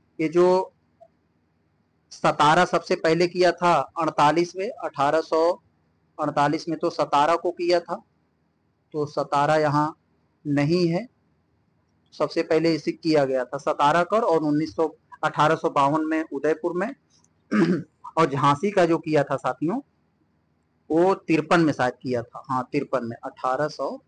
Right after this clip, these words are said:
तिरपन में, तो झांसी का।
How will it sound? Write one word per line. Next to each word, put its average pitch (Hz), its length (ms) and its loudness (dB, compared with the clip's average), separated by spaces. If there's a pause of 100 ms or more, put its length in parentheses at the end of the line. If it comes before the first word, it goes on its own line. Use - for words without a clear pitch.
(1300)
तिरपन 135 380 -4
में, 117 180 -10 (520)
तो 147 60 -6
झांसी 139 420 -2
का। 185 220 -2